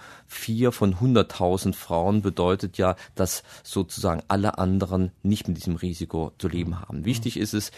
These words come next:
Speaker 1: die Frauen zu identifizieren, deren Risiko einer Thrombose erhöht ist.
Speaker 2: Und welche Frauen wären das, die dieses Risiko hätten?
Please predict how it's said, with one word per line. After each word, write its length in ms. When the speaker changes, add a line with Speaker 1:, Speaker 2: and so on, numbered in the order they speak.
Speaker 1:
die 100
Frauen 320
zu 100
identifizieren, 1000
deren 340
Risiko 420
einer 280
Thrombose 480
erhöht 300
ist. 300
Speaker 2:
Und 160
welche 220
Frauen 500
wären 280
das, 180
die 120
dieses 340
Risiko 300
hätten? 260